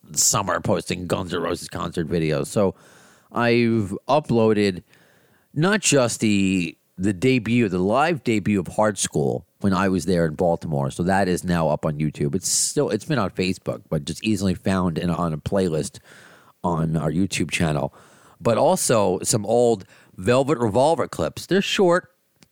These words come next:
They're not the best 'cause it was back in the days with the, uh, the BlackBerry. But I have a couple of short videos when I went to go see them in West Palm Beach, and also already uploaded some clips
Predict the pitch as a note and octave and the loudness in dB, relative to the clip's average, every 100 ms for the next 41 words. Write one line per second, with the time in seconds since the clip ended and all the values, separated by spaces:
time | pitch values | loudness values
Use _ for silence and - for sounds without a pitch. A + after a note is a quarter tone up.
0 | _ _ _ - A#2 A#2 - C#3+ B2+ A2+ | _ _ _ -2 0 0 0 0 2 2
1 | - A2+ F#2 G2 F#2 - G#2 - A2+ F#2 | 0 -2 0 0 0 2 2 2 0 2
2 | G2 F#2+ - F#2+ F2 - F#2+ F2 D#2+ - | 2 2 2 0 0 -2 0 2 0 -4
3 | _ _ _ - E2 F2 F#2+ G#2+ A2 - | _ _ _ -4 -2 -2 0 2 0 -2
4 | D#2+ D#2 D#2 G#2 _ _ _ _ G2 F#2+ | -2 -2 -4 -6 _ _ _ _ 2 2
5 | F2 F2+ E2+ G#2 G2 - F#2 D#2 E2+ E2 | 4 2 0 -2 -2 -2 -2 0 0 2
6 | E2 - D#2+ D#2+ E2+ D#2+ D#2+ D#2+ E2+ E2 | 0 -2 -2 0 -2 -2 -4 -2 -2 -2
7 | D2 D2+ - D#2+ D#2+ C#2 - E2 D2+ C2+ | -2 -4 -4 -2 -2 -2 -4 -2 -2 0
8 | E3+ A#3 - - - - E3+ G#3+ G3 D3 | 0 0 -4 -10 -8 -2 0 2 2 2
9 | D#3+ E3+ - C#3+ A2+ C3 C3 B2 A2+ - | 2 2 2 2 2 2 2 0 0 0
10 | A#2 A2 G2+ G#2 F2 - B2 - - | 0 2 0 -4 -4 0 0 -2 -8